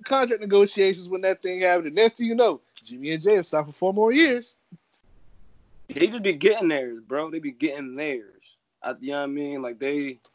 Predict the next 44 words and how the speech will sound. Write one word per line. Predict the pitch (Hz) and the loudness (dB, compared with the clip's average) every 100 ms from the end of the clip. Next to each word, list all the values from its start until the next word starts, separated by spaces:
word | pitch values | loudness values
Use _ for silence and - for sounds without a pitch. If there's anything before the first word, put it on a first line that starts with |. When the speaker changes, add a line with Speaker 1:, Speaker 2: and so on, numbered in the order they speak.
| - | -14
Speaker 2:
they, | 117 | -6
I, | 123 | -6
they | 113 143 | -4 -6
just | 147 139 | -6 -4
not | 131 | -6
taking | - 131 | -4 -6
no | 120 110 | -8 -12
shit, | - 175 143 - | -6 -6 -6 -10
bro. | - 127 147 | -8 -6 2
Speaker 1:
Yeah, | 202 | 2
this, | 143 277 - | 6 2 2
this | 185 269 | 4 4
is | 285 | 4
not | 262 240 | 6 6
saying | - 254 226 | 6 6 8
that | 214 175 151 | 6 2 2
the | 165 | 0
Usos | 202 233 233 185 | 4 2 2 2
don't | 190 | 0
deserve | 165 165 | 0 0
to | 165 | 2
get | 151 151 | -2 0
paid, | 185 156 135 | 2 0 -2
because | 143 139 | -10 -14
if | 143 | -2
anybody | 196 190 170 156 | 0 4 4 4
deserves | 151 147 143 | -2 -4 -4
to | 139 135 123 | -18 _ _
get | 135 135 | -12 -4
paid, | 156 131 | -4 -4
it's | 160 151 | -8 -10
the | 135 | -6
Usos. | 151 139 107 98 - - | -6 -6 -10 -10 -14 -10
Speaker 2:
All | 120 120 120 | -6 -4 0
day, | 135 123 98 _ - | 0 0 -4 _ -14
yeah. | 127 131 107 87 _ _ _ _ - - - - - - - | -6 -6 -6 -16 _ _ _ _ -20 -20 -20 -20 -20 -20 -10
Speaker 1:
You | 156 | -4
know, | 156 147 139 131 117 _ _ _ _ _ | 2 4 4 2 0 _ _ _ _ _
I | 170 | 0
always | 202 233 226 208 190 | 2 4 4 2 0
say | - 202 185 165 | -2 0 0 -2
the | 147 | -6
Usos | 139 208 226 - 196 185 170 160 147 - _ _ _ _ _ | -4 0 -2 2 4 6 4 2 -8 -20 _ _ _ _ _
put, | 202 180 | 0 0